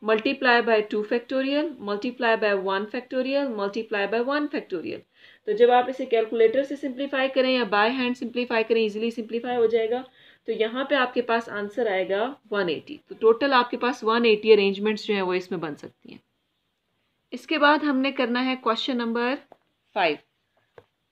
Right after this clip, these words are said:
how many six digit numbers can be formed from these digits? पहला सवाल तो ये बनता है इसके अंदर कि कितने सिक्स डिजिट नंबर्स हम इसमें से बना सकते हैं। तो सिक्स factorial divided by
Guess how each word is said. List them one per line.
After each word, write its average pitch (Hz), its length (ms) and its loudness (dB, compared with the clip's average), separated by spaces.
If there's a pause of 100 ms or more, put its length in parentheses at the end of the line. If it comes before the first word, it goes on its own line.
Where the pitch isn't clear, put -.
(440)
how 240 260 2
many 311 240 2
six - 400 -4
digit 277 300 -2
numbers 247 340 -2
can 233 240 -2
be 254 80 -4
formed 233 400 -4
from 226 180 -2
these 208 240 -4
digits? 135 320 -4 (240)
पहला 208 200 4
सवाल 240 260 0
तो 262 120 -4
ये 269 100 -2
बनता 247 280 -2
है 240 60 -2
इसके 240 220 -8
अंदर 214 220 -4
कि 214 120 -20
कितने 254 260 -4
सिक्स 269 300 -8
डिजिट 233 240 -4
नंबर्स 220 300 -4
हम 220 120 -6
इसमें 208 200 -8
से 214 100 -6
बना 175 260 -4
सकते - 320 -20
हैं। - 140 -18 (640)
तो 214 80 -4
सिक्स 269 440 -6
factorial 277 640 2 (140)
divided 214 560 4
by 202 340 2